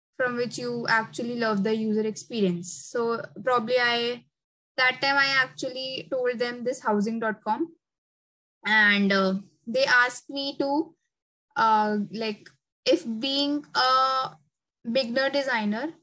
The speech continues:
like, not a beginner designer, if being a beginner, and if I want to book one B H K house. So obviously you are a beginner and you don't know what is the user flow and what is the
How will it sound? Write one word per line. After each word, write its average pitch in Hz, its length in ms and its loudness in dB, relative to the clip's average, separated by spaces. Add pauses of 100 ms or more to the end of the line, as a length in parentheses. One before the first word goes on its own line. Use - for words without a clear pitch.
(320)
like, 202 140 -4
not 233 220 0
a 254 40 0
beginner 233 300 0
designer, 240 480 0
if 262 100 -4 (120)
being 240 320 -4
a 247 120 0
beginner, 220 480 0 (520)
and 226 320 2
if 269 100 0
I 285 140 4
want 262 400 -2
to 285 440 -2 (280)
book 214 500 0 (360)
one 240 340 -2
B 240 160 0
H - 240 -4
K 311 80 -4
house. 208 680 -4 (440)
So 277 60 0
obviously 285 400 -2
you 294 80 0
are 285 160 4
a 294 100 -2
beginner 254 320 -2 (140)
and 262 80 -10
you 269 100 -6
don't 247 300 -4
know 254 100 -2
what 240 160 0
is 240 180 -2
the 247 80 -4
user 240 340 0
flow 233 340 -6
and 214 520 -2
what 220 200 -4
is 233 180 -2
the 240 340 2